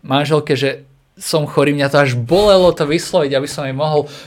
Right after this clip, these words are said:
povedať, čo, čo mi asi je, takže ja sa na tom až v hlave smejem, keď tú vetu idem povedať. Takže ľudia by si mali uvedomiť, čo v tom živote chcú, potom si fakt zobrať, ono je to veľakrát také klíše, niekto si povie, „Na čo by som to robil?“ a proste vedia, viem,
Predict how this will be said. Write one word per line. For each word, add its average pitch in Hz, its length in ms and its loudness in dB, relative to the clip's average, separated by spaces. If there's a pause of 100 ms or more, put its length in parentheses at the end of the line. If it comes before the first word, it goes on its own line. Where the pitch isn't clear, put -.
(120)
povedať, 156 640 2
čo, 139 400 2
čo 156 240 -2
mi 151 80 -2
asi 139 320 -4
je, 170 160 -4
takže 127 260 -4
ja 131 140 4
sa 139 180 -2
na 139 60 -2
tom 143 160 -4
až 127 80 -4
v 120 80 -8
hlave 139 180 2
smejem, 143 320 -8
keď 123 140 -10
tú - 80 -16
vetu 123 240 -8
idem 131 160 -6
povedať. 123 480 -4 (400)
Takže 123 160 -8
ľudia 143 240 -2
by 147 80 -6
si - 160 -8
mali 135 160 0
uvedomiť, 131 580 -8
čo 120 380 -2 (240)
v - 80 -20
tom 127 80 -2
živote 127 400 -6
chcú, 127 400 -12 (320)
potom 127 80 -2
si 131 160 -6
fakt 151 240 -2
zobrať, 139 800 -4
ono 139 160 -2
je 139 80 -4
to 135 80 -10
veľakrát 131 400 -4
také 135 240 -6
klíše, 131 320 -10
niekto 117 160 -10
si 117 160 -14
povie, 107 160 -10
„Na 104 80 -12
čo - 80 -16
by 107 160 -16
som 107 160 -16
to - 80 -20
robil?“ 107 480 -14
a 101 80 -14
proste - 400 -10
vedia, 123 320 -2
viem, 113 240 -4